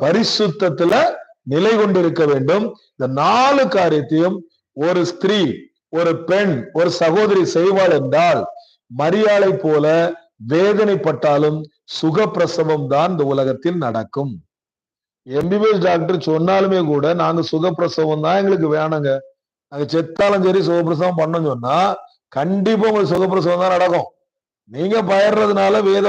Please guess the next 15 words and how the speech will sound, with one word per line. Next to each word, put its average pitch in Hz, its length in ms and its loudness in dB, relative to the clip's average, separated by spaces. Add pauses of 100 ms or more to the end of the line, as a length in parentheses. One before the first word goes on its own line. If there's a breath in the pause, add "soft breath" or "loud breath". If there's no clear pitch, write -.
வசனத்தை 190 400 -2
நீங்க 190 220 0
துணிகரிக்கிறதுனால 175 760 0 (1200)
அப்படியா 165 220 0
இருக்கு. 131 220 -4
நான் 175 160 0
வந்து 190 200 0
இது 202 140 2 (680 loud breath)
உலகத்துல 185 380 0
இருக்கிற 180 300 2
எல்லாருக்கும் 185 400 2
பதிவிடவில்லை, 160 520 2
இது 175 100 2 (120)
only 180 340 0 (180)
கிறிஸ்டியன் 180 540 -2